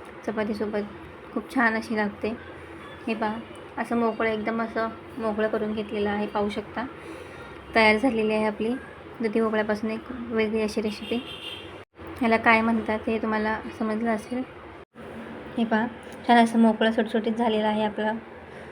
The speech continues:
दुधी भोपळ्याचं. हे पहा,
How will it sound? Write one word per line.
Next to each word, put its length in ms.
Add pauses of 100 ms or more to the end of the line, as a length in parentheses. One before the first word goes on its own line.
(420)
दुधी 220
भोपळ्याचं. 540 (1700)
हे 60
पहा, 220